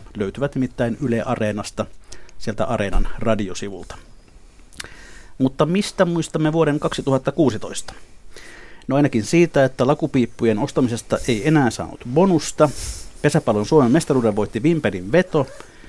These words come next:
ja että Suomen jalkapallomaajoukkue ei taas voittanut yhtään ottelua ruotsalaisvalmentajansa johdolla.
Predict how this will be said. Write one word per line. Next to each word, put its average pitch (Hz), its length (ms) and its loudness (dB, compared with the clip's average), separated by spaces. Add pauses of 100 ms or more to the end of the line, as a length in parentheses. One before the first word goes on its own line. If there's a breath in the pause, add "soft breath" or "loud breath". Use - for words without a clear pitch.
(300 loud breath)
ja 123 200 0
että 123 200 -2
Suomen 143 280 2
jalkapallomaajoukkue 113 880 2
ei 123 60 0
taas 123 180 -2
voittanut 143 320 0
yhtään 107 400 2
ottelua 113 320 -2
ruotsalaisvalmentajansa 107 880 -2
johdolla. 92 520 -4